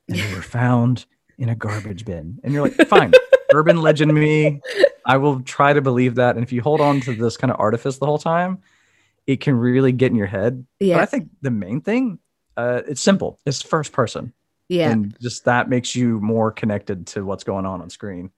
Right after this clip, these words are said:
Speaker 2: Yeah. And it's definitely, like, a more believable form of storytelling. So
Speaker 1: Mm-hmm.
Speaker 2: it's like you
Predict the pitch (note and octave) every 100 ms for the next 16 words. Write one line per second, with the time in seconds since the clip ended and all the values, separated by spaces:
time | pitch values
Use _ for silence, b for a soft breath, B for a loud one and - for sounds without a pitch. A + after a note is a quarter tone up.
0 | - F#3+ F#3+ D#3+ D#3+ - - A3+ A3 C#4
1 | C#4 D4+ C4 A3+ G#3+ G3 F#3 F3 E3+ F3
2 | F3 E3+ E3 D3+ D#3 - _ - - F#3
3 | E3 D3+ D3+ D#3+ - - E3+ D#3+ E3+ -
4 | C#3+ F2+ - - - E3 D3 F3+ E3+ -
5 | D#3+ D#3 - F#3+ F#3 F#3 F3+ F3+ F3